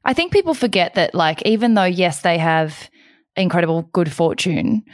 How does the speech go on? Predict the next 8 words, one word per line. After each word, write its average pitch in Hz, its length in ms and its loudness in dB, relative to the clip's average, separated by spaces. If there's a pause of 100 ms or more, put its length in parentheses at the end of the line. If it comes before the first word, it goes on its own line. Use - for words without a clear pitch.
(380)
like, 220 400 -4
they're 233 140 2
not 302 240 0
obliged. 160 1040 -2 (380)
Billionaires 262 420 2
and 196 80 2
millionaires 180 480 -2
aren't 165 260 0